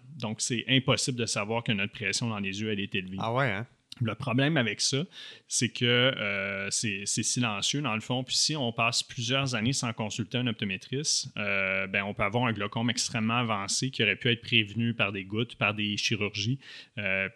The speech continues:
Speaker 1: c'est extrêmement triste parce qu'on peut plus revenir en arrière.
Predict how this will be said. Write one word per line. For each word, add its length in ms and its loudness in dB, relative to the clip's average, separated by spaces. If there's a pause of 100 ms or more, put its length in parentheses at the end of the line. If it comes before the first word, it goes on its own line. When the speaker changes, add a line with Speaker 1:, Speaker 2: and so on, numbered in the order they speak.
Speaker 1:
c'est 260 -2
extrêmement 480 0
triste 240 -4
parce 120 -2
qu'on 100 -2
peut 140 -2
plus 100 0
revenir 360 0
en 120 -2
arrière. 460 -4